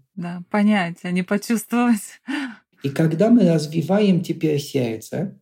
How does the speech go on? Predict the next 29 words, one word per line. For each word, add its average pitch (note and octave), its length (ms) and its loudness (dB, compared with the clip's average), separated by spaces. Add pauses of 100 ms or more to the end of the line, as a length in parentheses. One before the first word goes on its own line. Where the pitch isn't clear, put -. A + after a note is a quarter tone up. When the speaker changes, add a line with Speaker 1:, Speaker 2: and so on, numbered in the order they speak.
(120)
Speaker 2:
тогда C#3+ 320 2
сердце E3 480 2
выбирает. B2+ 920 -6 (100)
Возможно, E3 460 2
я E3 160 4
не E3+ 140 4
знаю, E3+ 420 2
почему C#3+ 500 -2
это C3 260 -2
происходит, B2 840 -6
почему D3 380 -6
то C3+ 300 -4
происходит. B2+ 760 -6 (220)
Я D#3 360 0 (260)
умом, E3 600 4 (300)
э, C3 200 -6
не D3+ 280 0
задумываясь C#3+ 1120 2 (160)
об B2+ 200 -2
этом, B2 380 -4
не C3 460 0
ища A#3 300 0
на D#3+ 160 4
все D3 240 -4
вопросы D3 540 -2
ответы, C3+ 840 -4
но C#3 80 2
я D#3 160 0
чувствую, C3+ 1000 -6